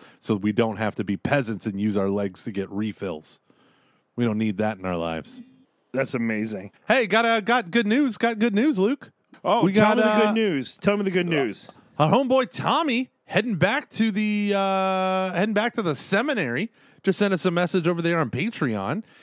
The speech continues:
Speaker 1: Heading back to the seminary. He's been, uh, been there. He took a break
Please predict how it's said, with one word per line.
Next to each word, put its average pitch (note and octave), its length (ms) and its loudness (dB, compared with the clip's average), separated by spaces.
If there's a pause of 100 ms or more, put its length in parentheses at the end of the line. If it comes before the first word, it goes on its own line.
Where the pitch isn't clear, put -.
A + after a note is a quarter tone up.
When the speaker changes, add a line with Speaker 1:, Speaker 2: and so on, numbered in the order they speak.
(120)
Speaker 1:
Heading F#3+ 160 2
back F#3 200 2
to F#3 60 -10
the D#3+ 100 0
seminary. F#3 520 0
He's D3+ 180 -2
been, E3 340 0
uh, D#3 380 0
been E3 200 -2
there. E3 160 2
He D3 80 -2
took D3+ 160 -4
a C3+ 60 -2
break B2+ 580 -4